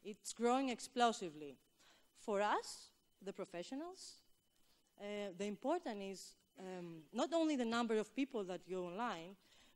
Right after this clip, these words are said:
but the number of people who, by developing their digital skills, are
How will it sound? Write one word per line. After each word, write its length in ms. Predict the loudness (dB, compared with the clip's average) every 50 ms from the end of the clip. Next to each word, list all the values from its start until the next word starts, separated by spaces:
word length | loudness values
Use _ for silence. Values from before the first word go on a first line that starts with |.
| -8 -2
but 180 | 0 0 0 0 -4 -10 -6
the 120 | -4 -2
number 540 | -2 -2 0 0 0 0 0 0 0 0 0
of 160 | 0 -2 -4
people 440 | -6 -6 -6 -6 -6 -4 -2 -2 -2 -4 -6 -10 -14 -6
who, 300 | -2 0 0 0 0 -2 -6 _ -16 -2
by 220 | 0 2 4 4 4
developing 720 | 4 4 4 6 6 4 6 4 2 0 0 0 0 0
their 120 | 0 -2 -2
digital 640 | -2 0 0 0 2 2 0 0 0 -2 -2 -2
skills, 600 | -4 -8 -10 -6 -4 -2 -2 -2 -2 -6 -8 -16 -20 _ -20 -20 -20 -20 -8 -4 -2
are 160 | -2 -2 -4